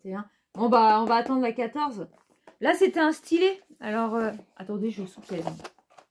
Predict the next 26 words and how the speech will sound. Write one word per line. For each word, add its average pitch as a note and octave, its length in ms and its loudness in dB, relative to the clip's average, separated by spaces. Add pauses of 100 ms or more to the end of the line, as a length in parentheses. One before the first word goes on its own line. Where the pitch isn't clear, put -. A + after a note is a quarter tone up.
(2500)
n'y F#3 40 -8
a E3+ 60 -6
rien F3 180 -6
de G#3 60 0
magique G#3 400 -2
là-dedans, E3 280 -8
moi, F3 160 -8
je F3+ 100 -10
vous G#3+ 80 -6
le G#3+ 60 -6
dis. G3 140 -12
J'étais G#3 220 -10
en B3+ 80 -4
train C4 160 -4
de A#3+ 60 0
vous A3+ 100 -4
parler, A3+ 380 -2
mais A#3 180 2
ma G3+ 160 0
caméra G#3 600 -4
a C#4 120 -8
décidé B3+ 580 -8 (460)
de F#4+ 100 0
s'arrêter C4+ 580 -8
là. G#3+ 120 0 (260)
<laughs> G#3 60 -10